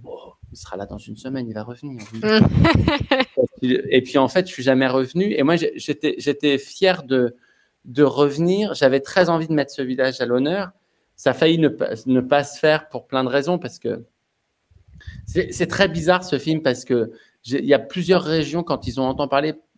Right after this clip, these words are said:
Speaker 1: entendu parler de ce film, ils m'ont, euh, proposé de venir tourner dans leur région. Et quand moi, j'ai fait appel à la région, euh, Pays de la Loire, euh, pour venir tourner le film et, et que je leur ai demandé de l'aide, euh, ça a été un non, euh, ferme et définitif immédiatement.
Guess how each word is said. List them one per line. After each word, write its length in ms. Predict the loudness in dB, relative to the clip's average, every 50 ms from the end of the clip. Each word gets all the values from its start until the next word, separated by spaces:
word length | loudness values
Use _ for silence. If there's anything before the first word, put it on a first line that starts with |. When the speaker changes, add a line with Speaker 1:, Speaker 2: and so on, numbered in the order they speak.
| _ -6
Speaker 1:
entendu 320 | -6 -2 0 -2 -2 0
parler 240 | 0 -2 -2 -2 -4
de 80 | -8 -8
ce 140 | -10 -10
film, 320 | -10 -8 -10 -8 -4 -4 -2
ils 100 | -2 -2
m'ont, 240 | -2 -2 -2 0 -2
euh, 60 | -2
proposé 400 | -2 -4 -10 -8 -6 -4 -4 -4
de 60 | -4
venir 220 | -2 -4 -4 -4
tourner 240 | -6 -6 -4 -4 -4
dans 120 | -4 -4 -4
leur 140 | -4 -6
région. 440 | -6 -8 -8 -6 -6 -6 -4 -4 -4 -6 -8 -12 -14 -10 -8 -6 -4 -4 -4 -4
Et 80 | -4 -2
quand 140 | 0 0
moi, 140 | 2 2 2
j'ai 120 | 2 0 0
fait 120 | 0 2
appel 300 | 0 2 2 2 2 4
à 60 | 2
la 120 | 2 2 0
région, 520 | 0 -2 -4 -4 -4 -4 -4 -2 -2 -2
euh, 60 | -4
Pays 240 | -2 0 0 0 2
de 60 | 2
la 100 | 2 2
Loire, 640 | 4 4 2 2 2 2 0 -2 -4 -6 -6 -6 -10 -14 _ -20 -20 -20 -16 -8 -4 -2 0
euh, 140 | 0 0 0
pour 200 | 0 -4 -4 0
venir 220 | 0 0 0 0
tourner 300 | 0 0 2 2 4 4
le 120 | 4 2 0
film 380 | 0 -6 -4 -2 0 0 0
et, 240 | 0 0 0 -2 -4
et 60 | -6
que 80 | -8 -4
je 80 | 0
leur 120 | 0 2 2
ai 60 | 2
demandé 440 | 2 2 2 2 4 4 4 4 4
de 120 | 4 2
l'aide, 460 | 4 6 6 4 4 4 2 2 2 -2 -6 -6
euh, 80 | -6 -6
ça 140 | -2 0 -2
a 40 |
été 160 | -2 0 -2 -2
un 160 | 0 0 0
non, 340 | 0 0 0 -2 -4 -4 -4
euh, 80 | -4
ferme 380 | -6 -6 -4 -2 -2 -2 -2 -4
et 40 | -6
définitif 720 | -6 -8 -8 -4 -4 -4 -4 -4 -6 -16 -16 -16 -12 -6
immédiatement. 800 | -2 0 0 0 2 2 2 0 0 -2 -8 -8 -8 -8 -10 -16